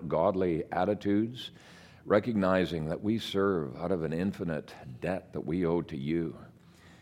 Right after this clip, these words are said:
And so we can just do it out of love, never thinking that we need to pay.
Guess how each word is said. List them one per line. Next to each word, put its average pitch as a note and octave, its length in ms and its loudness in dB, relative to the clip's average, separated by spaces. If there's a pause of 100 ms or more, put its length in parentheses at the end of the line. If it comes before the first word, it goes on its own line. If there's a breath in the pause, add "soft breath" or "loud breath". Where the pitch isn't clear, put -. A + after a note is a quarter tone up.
(140 soft breath)
And - 100 -10
so F#2 120 4
we G#2+ 120 6
can B2+ 140 2
just E2 220 -2
do F2 180 6
it D2+ 80 4
out D2 140 -2
of C#2+ 120 -2
love, C#2 300 0 (560)
never F2+ 340 2
thinking C#2+ 520 -2
that - 100 -10
we D#2+ 120 0
need E2+ 200 2
to C2+ 80 -8
pay. C2 380 -8